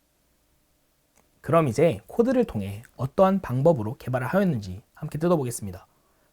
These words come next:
이 부분은 맵을 담당하는 부분인데,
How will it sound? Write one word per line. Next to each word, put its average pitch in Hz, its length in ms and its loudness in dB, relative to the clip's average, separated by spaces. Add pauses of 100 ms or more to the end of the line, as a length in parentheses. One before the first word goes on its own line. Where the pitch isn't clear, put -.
(340)
이 185 160 4
부분은 190 640 4
맵을 165 260 6
담당하는 147 420 -2
부분인데, 95 600 -8